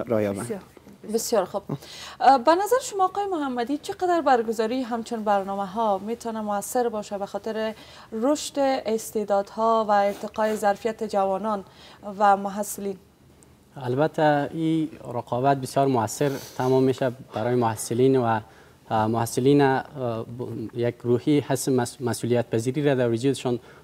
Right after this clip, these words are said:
Speaker 4: تازه می‌سازه و احساس مسئولیت می‌کنند در قبال جامعه و اجتماع خود که باید یک فکر کنند برای تغییر مثبت در جامعه خود و، اه، تانسته باشند یک شخص مفید در جامعه قرار گرفته باشند و همچنین، اه، باعث ازی می‌شه که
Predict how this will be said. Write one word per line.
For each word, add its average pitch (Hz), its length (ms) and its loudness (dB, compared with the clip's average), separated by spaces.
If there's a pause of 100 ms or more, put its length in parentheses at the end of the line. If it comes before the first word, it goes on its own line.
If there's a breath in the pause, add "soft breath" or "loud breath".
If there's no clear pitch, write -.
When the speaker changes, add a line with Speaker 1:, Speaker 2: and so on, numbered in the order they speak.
Speaker 4:
تازه 117 260 2
می‌سازه 135 420 4
و 120 320 4 (160)
احساس 135 440 -2
مسئولیت 127 500 0
می‌کنند 127 340 0
در 117 180 -2 (640)
قبال 127 340 2
جامعه 113 420 0
و 123 80 2
اجتماع 120 560 -4
خود - 240 -8
که 113 80 -4
باید 113 300 -4 (500 loud breath)
یک 113 180 -4
فکر 139 240 -2
کنند 127 360 0
برای 120 380 2 (320 loud breath)
تغییر 123 520 4
مثبت 131 520 -2
در 131 380 -2
جامعه 123 320 2
خود 123 300 -4
و، 117 60 -2
اه، 113 560 -2 (160)
تانسته 123 360 0
باشند 139 300 2
یک 123 140 0
شخص - 240 0
مفید 131 280 0
در 123 100 2
جامعه 120 420 0 (380 loud breath)
قرار 127 280 4
گرفته 131 300 0
باشند 123 280 0
و 120 40 0
همچنین، 135 640 2
اه، 110 340 -4
باعث 117 300 -4
ازی 127 140 2
می‌شه 127 240 2
که 120 200 -2